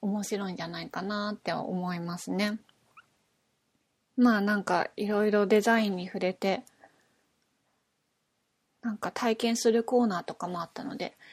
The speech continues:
まあいろいろデザインに触れてですね、私もなんか、たまにデザインしたいなって。<laughs> すごい。なんか、軽々しくなんですけど、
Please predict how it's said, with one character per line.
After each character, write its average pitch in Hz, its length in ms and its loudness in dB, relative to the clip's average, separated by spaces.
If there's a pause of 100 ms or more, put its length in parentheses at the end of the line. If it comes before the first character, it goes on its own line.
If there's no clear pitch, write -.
(360)
ま 247 100 -2
あ - 20 0
い 202 100 0
ろ 226 180 2
い 226 60 4
ろ 226 100 6
デ 233 180 4
ザ 277 180 4
イ 240 40 2
ン 208 40 0
に 180 80 -4
触 190 160 -6
れ 185 120 -2
て 208 140 -4
で 185 140 -4
す - 120 -10
ね、 185 240 -6 (720)
私 226 400 -2
も 233 180 4 (380)
な 202 140 -8
ん 196 100 -10
か、 180 340 -6 (1400)
た 247 140 2
ま 233 300 4
に 226 400 -2
デ 208 160 -2
ザ 220 140 0
イ 196 140 -4
ン 180 60 -8
し - 60 -14
た 180 160 -4
い 180 80 -8
な 185 260 -2
っ 185 40 -4
て。 - 300 -2 (580)
<laughs> 220 640 0 (400)
す 202 220 -4
ご 190 200 -2
い。 - 60 -6 (600)
な 202 140 -6
ん 185 40 -12
か、 226 380 2 (100)
軽 240 320 4
々 247 280 4
し - 120 -10
く 185 340 0
な 185 180 -8
ん 180 80 -10
で 170 80 -8
す - 100 -18
け 165 140 -4
ど、 170 260 -8